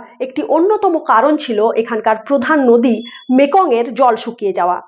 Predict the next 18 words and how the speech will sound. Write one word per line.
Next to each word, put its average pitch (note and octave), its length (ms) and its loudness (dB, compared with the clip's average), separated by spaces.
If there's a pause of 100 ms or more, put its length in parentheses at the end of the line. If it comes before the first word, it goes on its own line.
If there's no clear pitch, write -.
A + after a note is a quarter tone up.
(600)
তিব্বত B3+ 360 2
থেকে C4 180 -2
উৎপন্ন C#4 460 2
হয়ে A#3+ 220 4
এই B3 200 0
মেকং A#3+ 360 4 (100)
নদী G#3+ 320 2
দক্ষিণ C#4+ 440 2
পশ্চিম A#3+ 380 0
চীনের A3+ 300 0
ভেতর A3+ 340 0
দিয়ে G3+ 220 0 (340)
মায়ানমার, B3 560 2 (240)
লাওস, A#3 420 4 (260)
থাইল্যান্ড, C4 460 0 (280)
কম্বোডিয়া D4 560 2 (140)
এবং B3 180 2 (100)
দক্ষিণ E4 360 2